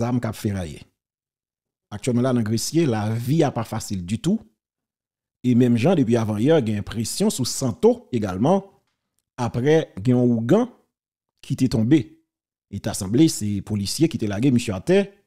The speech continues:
Ça te vin cause, gagner un bouche pa gou entre la police et criminel chan méchan yo qui a fait la loi dans zone pleine là.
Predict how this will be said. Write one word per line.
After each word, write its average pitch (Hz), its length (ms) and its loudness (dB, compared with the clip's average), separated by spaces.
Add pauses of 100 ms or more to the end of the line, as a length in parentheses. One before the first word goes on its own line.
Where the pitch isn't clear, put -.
(380)
Ça - 180 -4
te 123 80 0
vin 113 180 2
cause, 139 320 0
gagner 110 440 0
un 101 100 -4
bouche 92 420 -6
pa 110 180 -4
gou 196 360 4 (840)
entre 190 200 2
la 156 120 4
police 127 600 -2 (220)
et 139 420 4 (220)
criminel 123 600 2 (260)
chan - 200 -4
méchan 104 260 -2
yo 117 360 -4 (460)
qui 135 320 -2
a 113 140 -4
fait - 340 -4
la 110 160 -4
loi 113 240 2
dans 110 180 -2
zone 110 220 -2
pleine 95 260 -8
là. 71 80 -18